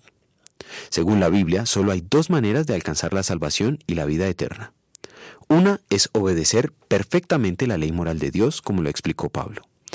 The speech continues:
Así describe Moisés la justicia que se basa en la ley. "Quien practique estas cosas vivirá por ellas". La otra manera es ser salvos por la gracia de Dios mediante la fe que es creada por el poder del Evangelio. Sin embargo,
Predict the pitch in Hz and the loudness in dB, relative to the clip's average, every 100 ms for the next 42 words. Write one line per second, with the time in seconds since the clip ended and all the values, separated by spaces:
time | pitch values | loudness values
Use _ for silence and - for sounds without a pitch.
0 | - - - - 165 185 - 175 175 120 | -14 -6 0 4 6 4 4 4 6 4
1 | - 104 120 120 87 - 98 156 151 - | 2 0 0 -2 -4 -2 0 -2 -4 -10
2 | _ - - 85 76 82 95 127 80 69 | _ -8 -6 -2 -2 -2 -2 -2 -2 -4
3 | - - _ _ - - - - 92 - | -8 -12 _ _ -18 -18 -8 0 0 0
4 | - - 139 175 - 175 - 127 160 107 | -2 0 2 2 2 2 2 2 2 2
5 | 80 80 113 71 90 - 117 - - _ | 0 -2 -2 0 2 0 -2 -8 -12 _
6 | - - - - 120 139 147 180 165 101 | -20 -14 -14 -4 2 4 4 4 4 4
7 | 87 135 - 85 - 85 - 78 76 139 | 2 -2 -4 -2 0 0 0 0 0 -2
8 | 95 78 73 78 - 76 71 73 117 147 | 0 -2 -2 -2 0 -2 0 2 2 0
9 | - 82 80 76 78 - 156 - 139 - | -2 -2 0 -2 -4 0 0 2 0 4
10 | 113 95 127 90 82 76 76 76 78 73 | 4 4 0 0 -2 -2 -2 -2 -2 -2
11 | 69 73 69 - - _ - - - - | -4 -4 -6 -6 -14 _ -20 -20 -16 -16
12 | - - 85 73 92 104 87 131 | -8 -4 0 2 4 4 2 -4